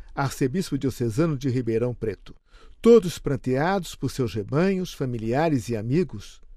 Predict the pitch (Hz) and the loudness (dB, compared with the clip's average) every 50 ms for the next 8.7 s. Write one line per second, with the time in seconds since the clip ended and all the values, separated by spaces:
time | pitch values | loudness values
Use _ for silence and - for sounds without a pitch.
0 | - - - - - - - - - - - 220 240 247 220 180 - 196 180 165 | -20 -20 -20 -20 -20 -20 -20 -20 -2 8 12 12 12 12 10 0 -4 -2 -2 -2
1 | - - - 226 240 226 - - - 165 147 131 - - - 214 196 185 151 156 | 0 4 4 4 4 4 2 -2 0 0 0 0 -2 -2 -2 -2 0 0 0 2
2 | 156 131 113 143 151 127 131 127 120 110 120 117 113 110 98 127 190 233 233 - | 2 2 2 2 0 0 0 -2 -2 -2 0 0 -2 -2 0 0 2 2 0 -2
3 | - - - - - - - - - 277 226 - - 233 - - 196 185 156 143 | -8 -14 -16 -16 -16 -14 -4 4 4 4 4 4 2 0 0 2 0 0 2 4
4 | 156 156 147 135 - - 135 127 - - - 127 123 139 151 170 170 170 - - | 4 4 2 2 0 -2 -4 -4 -4 -4 -4 -2 0 2 2 2 0 0 -4 -8
5 | - - - - - - - - 156 190 226 226 220 202 151 120 160 170 165 165 | -16 -18 -20 -18 -18 -16 -8 0 4 6 6 8 8 6 2 2 2 2 2 2
6 | 143 - - - - 131 123 120 131 151 196 220 214 - - - 190 165 139 127 | 0 -2 -8 -6 -4 -2 -2 0 4 6 6 6 6 4 -2 2 4 4 4 4
7 | 131 139 127 113 127 110 - - - - 175 180 170 - - 170 147 - - 123 | 2 0 0 0 -2 -4 -4 -6 -2 0 0 0 0 -2 -4 -6 -4 -4 -4 -6
8 | 107 107 - - 127 117 117 135 151 170 175 165 - - | -6 -6 -8 -8 -6 -6 -4 -2 -2 -4 -4 -6 -8 -12